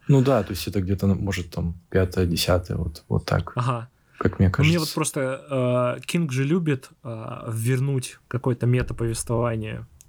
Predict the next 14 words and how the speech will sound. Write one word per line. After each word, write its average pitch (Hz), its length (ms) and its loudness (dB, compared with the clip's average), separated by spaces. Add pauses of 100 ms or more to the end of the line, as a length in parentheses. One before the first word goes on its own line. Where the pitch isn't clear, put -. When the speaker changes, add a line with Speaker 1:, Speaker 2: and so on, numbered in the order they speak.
(140)
Speaker 2:
в - 80 0
свои 90 200 6
Speaker 1:
Мгм. 95 80 2
Speaker 2:
книги, 110 420 2 (160)
что - 200 -6
там 113 160 -2
персонажа, 131 580 -2
похожего 120 500 -6
на 117 100 -6
себя, 117 400 -4
добавляет 113 720 -6
или 117 100 -6
что-то 113 340 -8
подобное. 113 640 -6